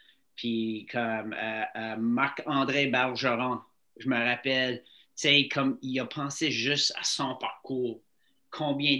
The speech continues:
difficile ce l'était. Puis là, quand il pense à son petit jeune faire la même chose, ça, ça, là, ça, <laughs>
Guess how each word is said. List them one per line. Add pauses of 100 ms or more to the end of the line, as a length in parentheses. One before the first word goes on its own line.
difficile
ce
l'était.
Puis
là,
quand
il
pense
à
son
petit
jeune (460)
faire
la
même
chose, (1400)
ça,
ça, (220)
là,
ça,
<laughs>